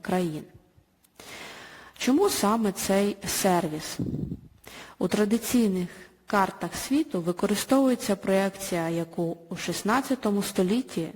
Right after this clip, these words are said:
зробив загально вживаною фламандський географ Герард Меркатор. За такого способу масштаб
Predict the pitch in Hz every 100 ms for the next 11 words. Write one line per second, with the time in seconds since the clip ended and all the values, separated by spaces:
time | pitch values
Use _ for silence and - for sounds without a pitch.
0 | 202 185 180 175 190 175 180 180 175 165
1 | 160 156 180 233 202 180 170 160 - -
2 | - - - - 180 240 294 - 214 185
3 | 180 175 185 220 196 180 - 185 175 170
4 | 170 175 175 - 160 - - - - _
5 | _ - - - _ _ - 185 190 220
6 | 254 214 180 202 - - 277 277 202 185
7 | 180 180 - 196